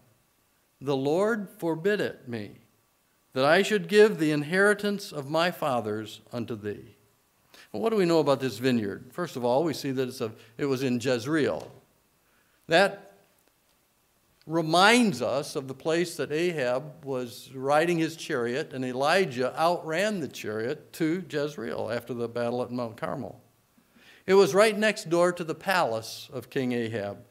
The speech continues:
It, the wording there in verses one through three, in verse one it said it was hard by the palace. It was right up next to it. And secondly, in verse two, it was near unto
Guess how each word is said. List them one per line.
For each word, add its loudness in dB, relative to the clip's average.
It, -6
the 4
wording 2
there 4
in 0
verses -2
one -2
through -6
three, -4
in 0
verse 0
one 2
it -2
said -4
it -4
was -4
hard 2
by 2
the -8
palace. -4
It -8
was -8
right 2
up 2
next -6
to -4
it. -4
And 0
secondly, 2
in 2
verse 0
two, 4
it 4
was -2
near 8
unto 0